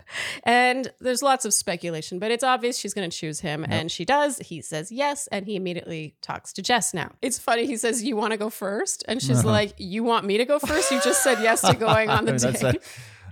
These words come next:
Speaker 2: a, I mean, exactly the
Speaker 1: Oh.
Speaker 2: right response.
Speaker 1: You know, everything they say and do with each other, I'm just so into.
Speaker 2: Yeah,
Speaker 1: Even
Speaker 2: they're,
Speaker 1: though
Speaker 2: they,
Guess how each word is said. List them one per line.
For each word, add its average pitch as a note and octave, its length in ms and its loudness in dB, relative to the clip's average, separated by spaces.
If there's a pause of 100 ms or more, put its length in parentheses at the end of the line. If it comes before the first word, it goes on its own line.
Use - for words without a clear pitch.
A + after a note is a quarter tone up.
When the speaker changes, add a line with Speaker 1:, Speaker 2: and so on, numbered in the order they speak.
Speaker 2:
a, G#2+ 40 0
I A2+ 120 2
mean, F2 220 0
exactly G2+ 500 2
the A3+ 100 4
Speaker 1:
Oh. - 0 -
Speaker 2:
right F#2 180 2
response. E2 640 -6
Speaker 1:
You E4 120 2
know, G#4 180 2
everything F#4+ 540 0
they D4+ 180 0
say C4 200 0
and B3+ 120 -2
do G3+ 80 0
with G#3+ 120 -2
each A3 160 -6
other, G#3 300 -2
I'm F#3 140 -4
just E3+ 160 -8
so F3+ 160 -6
into. D#3 560 -8
Speaker 2:
Yeah, F3+ 80 0
Speaker 1:
Even B3 220 4
Speaker 2:
they're, F#4+ 100 4
Speaker 1:
though - 60 0
Speaker 2:
they, E3 100 0